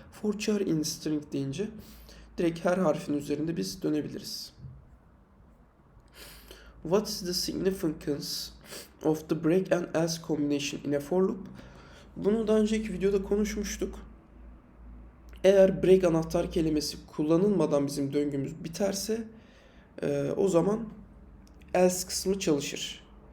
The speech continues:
Ancak eğer döngü içinde break anahtar kelimesi çalışırsa o zaman else kısmını okumadan bizim döngümüz çıkar. On yedinci soruya bakalım. How can you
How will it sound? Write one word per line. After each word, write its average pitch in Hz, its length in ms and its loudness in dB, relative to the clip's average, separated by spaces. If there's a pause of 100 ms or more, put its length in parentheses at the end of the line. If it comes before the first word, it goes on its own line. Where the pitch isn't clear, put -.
(440)
Ancak 190 380 4 (140)
eğer 160 360 2
döngü 160 280 2
içinde 147 360 -6
break 156 220 2
anahtar 143 440 -2
kelimesi 139 340 -2
çalışırsa 175 640 -4 (340)
o 170 120 0
zaman 160 320 2
else 165 280 0
kısmını 156 360 -2
okumadan 156 600 -2 (540)
bizim 156 280 -2
döngümüz 147 500 -2 (300)
çıkar. - 480 -10 (1400)
On 196 140 2
yedinci 165 300 2
soruya 151 280 -4
bakalım. 180 380 -6 (400)
How 220 240 -2
can 180 280 2
you 190 40 0